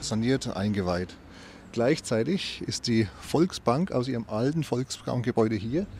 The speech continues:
gegenüber ins ehemals leerstehende Apothekengebäude, hat da eine komplett neue Filiale eingebaut. Die Familie Trindeffer hat das alte Volksbankgebäude gekauft, erweitert jetzt hier ihren Laden. Und jetzt wird's umso schöner, nachdem jetzt das Ärztehaus da ist,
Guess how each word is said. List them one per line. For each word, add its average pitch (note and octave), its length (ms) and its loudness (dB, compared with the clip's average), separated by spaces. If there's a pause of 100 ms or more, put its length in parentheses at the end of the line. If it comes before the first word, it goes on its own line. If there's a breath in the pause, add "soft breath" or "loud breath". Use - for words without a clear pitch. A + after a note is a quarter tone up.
(200 loud breath)
gegenüber C#3+ 580 4
ins B2 360 0
ehemals B2+ 480 2
leerstehende A#2 480 0
Apothekengebäude, A#2+ 880 4
hat A2+ 160 0
da C3 80 6
eine A#2+ 80 4
komplett B2+ 340 0
neue A#2 220 4
Filiale G2+ 420 4
eingebaut. F#2 540 -2 (800 loud breath)
Die A#2+ 40 -4
Familie A#2 360 2
Trindeffer D3+ 560 6 (340 loud breath)
hat A#2 100 0
das B2 140 0
alte A#2+ 220 2
Volksbankgebäude A#2 800 2
gekauft, B2+ 580 4 (320 loud breath)
erweitert A2+ 440 0
jetzt G#2+ 180 -2
hier E3+ 160 4
ihren B2 200 4
Laden. G2+ 380 0 (680 loud breath)
Und D#3 440 4
jetzt - 160 -8
wird's C3 140 -2
umso B2 180 2
schöner, B2+ 340 6 (240 loud breath)
nachdem B2+ 340 2
jetzt C3+ 140 2
das A2 80 -4
Ärztehaus B2 500 4
da A2+ 220 6
ist, - 320 2